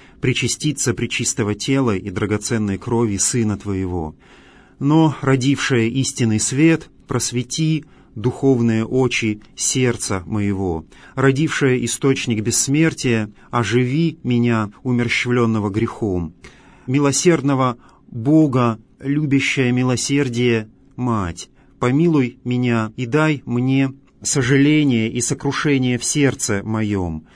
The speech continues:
и смирение в мыслях моих, возвращение из плена греховных помыслов моих, и удостой меня до последнего моего вздоха, не подвергаясь осуждению, получать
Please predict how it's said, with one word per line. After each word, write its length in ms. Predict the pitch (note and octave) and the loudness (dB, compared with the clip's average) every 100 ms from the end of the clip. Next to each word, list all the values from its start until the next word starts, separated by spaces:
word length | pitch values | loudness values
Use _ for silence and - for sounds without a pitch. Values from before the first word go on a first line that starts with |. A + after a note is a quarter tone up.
| - - - - | -20 -20 -20 -6
и 340 | D3 D3+ C#3+ - - | -2 0 -2 -6 -6
смирение 640 | - D3 D3 D3+ C#3 B2+ | 0 2 4 4 4 4
в 80 | B2 | 2
мыслях 640 | C#3+ C#3 A2+ - F#2+ F2+ - _ - | 4 4 2 -2 -4 -6 -12 _ -6
моих, 560 | A2+ A2 G2+ E2 - - - - - | -4 -2 -2 -6 -12 -20 -20 -20 -10
возвращение 1080 | A2+ C3 B2 C3+ C3 - E3 D3+ C3+ B2 A#2+ _ _ - - | -2 0 2 0 0 2 2 4 4 2 -2 _ _ -20 -6
из 220 | C#3+ C3+ | -4 -2
плена 400 | D3 D3 C#3+ C3+ | 0 2 2 2
греховных 600 | A#2 A#2+ - B2+ B2+ A#2+ | 2 0 2 2 0 -2
помыслов 580 | - C#3 G#2+ - G2 F#2+ | 0 2 2 -2 -6 -4
моих, 500 | G#2 G2 E2+ D#2 - - - - | -4 -4 -6 -10 -16 -20 -20 -6
и 100 | C3+ | 0
удостой 540 | C3+ C3+ C3+ - F3 D#3+ | 2 2 0 2 2 4
меня 500 | C3 B2 A2+ G2+ G2+ _ _ - - - | 2 2 2 -2 -6 _ _ -20 -20 -4
до 140 | C3 | -2
последнего 640 | C3+ C3 D3+ D3+ C#3 B2 | 0 0 2 2 2 2
моего 340 | B2 B2 A#2 A#2+ | 2 2 0 0
вздоха, 800 | A2+ G#2+ B2+ A#2 - F2+ E2+ F2 _ | -2 0 2 2 0 -4 -6 -10 _
не 120 | - A#2+ | -6 -4
подвергаясь 880 | B2 A2+ B2+ A#2+ A#2 G2+ G2 - _ - _ - | -4 -2 -2 0 0 0 -4 -8 _ -20 _ -10
осуждению, 1000 | A2 A#2 G#2+ A2 D#3+ E3 B2 G2 E2+ D#2 - | -6 -6 -4 0 4 4 2 0 -4 -6 -6
получать 640 | A#2+ A2 - C#3 C#3 | -4 -2 -2 -2 -2